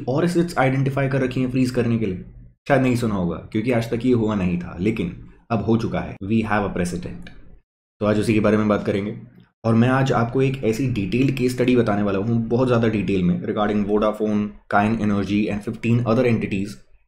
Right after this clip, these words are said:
जिन्होंने साथ में मिलके सक्सेसफुली सरकार को एक लाख करोड़ रुपए छोड़ने पे मजबूर कर दिया। छोटा अमाउंट नहीं होता एक लाख करोड़ का। ये केस स्टडी सुन के आपको मज़ा आ जाएगा अगर आपको थोड़ा भी टैक्स प्लानिंग में इंटरेस्ट होता है तो, ये जानने में इंटरेस्ट होता है कि कैसे ये सारी चीज़ें करी जाती हैं।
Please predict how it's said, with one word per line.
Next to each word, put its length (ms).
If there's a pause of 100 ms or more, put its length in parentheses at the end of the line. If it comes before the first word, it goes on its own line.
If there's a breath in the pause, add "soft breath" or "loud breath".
जिन्होंने 360
साथ 340
में 80
मिलके 460
सक्सेसफुली 680
सरकार 340
को 340
एक 220
लाख 500
करोड़ 240
रुपए 180
छोड़ने 280
पे 100
मजबूर 340
कर 100
दिया। 280 (200)
छोटा 260
अमाउंट 240
नहीं 100
होता 160
एक 140
लाख 160
करोड़ 180
का। 300 (720)
ये 80
केस 200
स्टडी 180
सुन 200
के 60
आपको 220
मज़ा 340
आ 40
जाएगा 240
अगर 160
आपको 200
थोड़ा 260
भी 100
टैक्स 240
प्लानिंग 280
में 80
इंटरेस्ट 300
होता 180
है 100
तो, 240
ये 140
जानने 280
में 100
इंटरेस्ट 300
होता 160
है 100
कि 140
कैसे 220
ये 60
सारी 200
चीज़ें 240
करी 140
जाती 280
हैं। 220